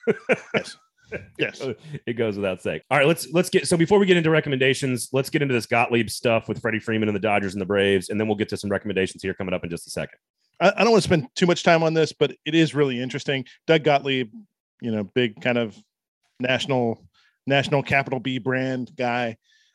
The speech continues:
Speaker 2: uh, tweets out that the reason why Freddie Freeman is a Dodger and not a Brave is because his agent, who Gottlieb says is,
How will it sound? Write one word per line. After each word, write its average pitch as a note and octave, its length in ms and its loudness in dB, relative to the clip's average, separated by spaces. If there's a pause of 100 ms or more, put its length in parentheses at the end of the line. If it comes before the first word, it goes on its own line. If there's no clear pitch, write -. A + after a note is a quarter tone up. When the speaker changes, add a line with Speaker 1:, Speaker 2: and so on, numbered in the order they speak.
(140)
Speaker 2:
uh, C3+ 120 0 (120)
tweets G3+ 280 2
out D#3+ 220 4
that C3+ 240 2 (540)
the C#3+ 100 4
reason E3+ 520 6
why C#3 540 2 (140)
Freddie C3 200 -2
Freeman C#3 360 -2
is C3+ 200 -6
a A#2 60 -8
Dodger C3 420 0
and C3 160 -6
not A#2+ 160 -4
a A2+ 40 -10
Brave C3+ 440 0
is C3+ 160 -8
because B2+ 440 -2
his B2 520 -6 (560)
agent, D#3+ 500 4 (120)
who B2+ 500 2 (160)
Gottlieb C#3+ 520 2 (280)
says C#3 400 0
is, A2+ 180 -10